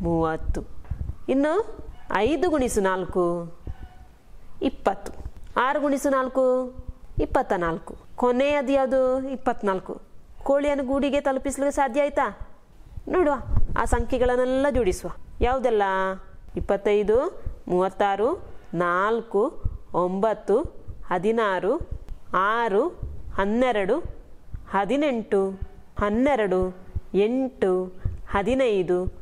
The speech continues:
ಹತ್ತು, ಮೂವತ್ತು, ಇಪ್ಪತ್ತು, ಇಪ್ಪತ್ನಾಲ್ಕು. ಜೋಡಿಸಿದ್ದೀರಾ?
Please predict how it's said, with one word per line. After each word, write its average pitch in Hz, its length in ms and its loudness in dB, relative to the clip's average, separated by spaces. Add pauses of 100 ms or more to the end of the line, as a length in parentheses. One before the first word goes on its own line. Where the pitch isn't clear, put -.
(140)
ಹತ್ತು, 208 800 0 (260)
ಮೂವತ್ತು, 196 760 2 (240)
ಇಪ್ಪತ್ತು, 196 880 0 (240)
ಇಪ್ಪತ್ನಾಲ್ಕು. 190 600 0 (680)
ಜೋಡಿಸಿದ್ದೀರಾ? 220 500 2